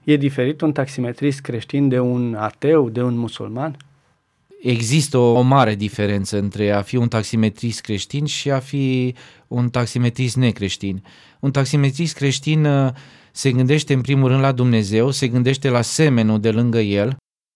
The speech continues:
Speaker 2: Dacă s-ar pune în, uh, locul persoanei respective, uh, tu ca și taximetrist, uh, ar veni, ar trebui să-ți vină în mintea ta cum ar trebui să se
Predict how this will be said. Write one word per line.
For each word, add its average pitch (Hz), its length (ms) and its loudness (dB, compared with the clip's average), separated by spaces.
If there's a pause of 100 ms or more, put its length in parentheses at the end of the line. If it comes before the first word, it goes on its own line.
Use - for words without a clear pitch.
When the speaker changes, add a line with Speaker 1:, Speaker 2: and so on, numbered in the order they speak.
Speaker 2:
Dacă 123 300 0
s-ar 123 200 2
pune 151 300 4
în, 139 120 4
uh, 127 220 4
locul 139 280 2
persoanei 135 420 2
respective, 131 800 0 (520)
uh, 127 200 0
tu 165 120 0
ca 151 120 2
și 143 160 0
taximetrist, 139 800 0
uh, 139 340 4 (300)
ar 127 260 2
veni, 127 340 2
ar 139 160 2
trebui 143 260 2
să-ți 156 240 0
vină 160 160 4
în 143 80 4
mintea 151 280 4
ta 151 200 4 (540)
cum 175 360 6
ar 143 200 4
trebui 147 280 2
să 147 160 2
se 131 420 4